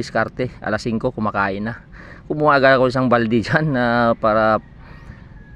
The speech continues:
kakain na ako eh. Ayan na, oh. Isang balde agad sina-, sinankuan ko dyan. Kinuha ko. Kasi takam na takam na ako sa ginataang papaya na ito.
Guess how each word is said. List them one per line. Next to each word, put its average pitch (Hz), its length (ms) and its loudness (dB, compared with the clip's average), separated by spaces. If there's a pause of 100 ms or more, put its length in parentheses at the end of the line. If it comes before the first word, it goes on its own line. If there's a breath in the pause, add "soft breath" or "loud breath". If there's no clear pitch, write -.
(280)
kakain 120 480 2
na 110 240 2
ako 151 160 -2
eh. 92 80 -4 (400 loud breath)
Ayan 107 240 -4
na, 151 160 -4
oh. 131 160 0 (480 loud breath)
Isang 143 320 -6
balde 123 320 2
agad 110 240 0
sina-, 107 400 -4
sinankuan 107 560 -6
ko 107 80 -4
dyan. 110 400 -4
Kinuha 117 480 0
ko. 120 160 -6 (560 loud breath)
Kasi 123 240 -8
takam 117 320 -2
na 117 160 -2
takam 113 320 -2
na 107 80 0
ako 107 160 -2
sa 139 160 -6
ginataang 110 640 -2
papaya 110 400 0
na 107 160 -4
ito. 107 160 -2